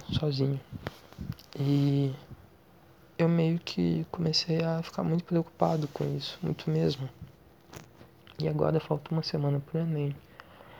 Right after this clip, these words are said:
Eu tô bem com isso, bem mesmo. Eu, pra todo o contexto que eu vivi, eu me dei, tipo, eu gostei do que eu fiz, eu estou satisfeito, sabe? Porque, por mais que eu não tenha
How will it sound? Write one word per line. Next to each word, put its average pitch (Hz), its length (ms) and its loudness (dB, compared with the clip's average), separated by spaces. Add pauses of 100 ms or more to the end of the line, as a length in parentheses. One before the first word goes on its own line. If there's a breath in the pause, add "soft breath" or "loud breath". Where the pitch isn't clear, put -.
(260 loud breath)
Eu 147 60 -2
tô 143 120 -2
bem 175 240 4
com 165 140 -2
isso, 135 340 -4 (520)
bem 180 160 2
mesmo. 151 400 2 (380)
Eu, 151 300 4 (800 loud breath)
pra 165 140 2
todo 185 220 0
o - 20 -2
contexto 165 720 0
que - 160 -4
eu 139 40 0
vivi, 139 380 0 (840)
eu 175 260 4
me 180 200 0
dei, 170 500 0
tipo, - 400 -2 (1120 loud breath)
eu 160 460 2 (240)
gostei 165 460 2 (120)
do - 240 -6
que - 140 -4
eu 143 40 2
fiz, 139 200 -2
eu 156 80 2
estou - 180 -4
satisfeito, - 720 -4
sabe? 135 460 -4 (460)
Porque, 147 760 -2 (200)
por 165 100 2
mais 175 320 2
que 175 360 2
eu 143 60 0
não 143 120 0
tenha 143 520 0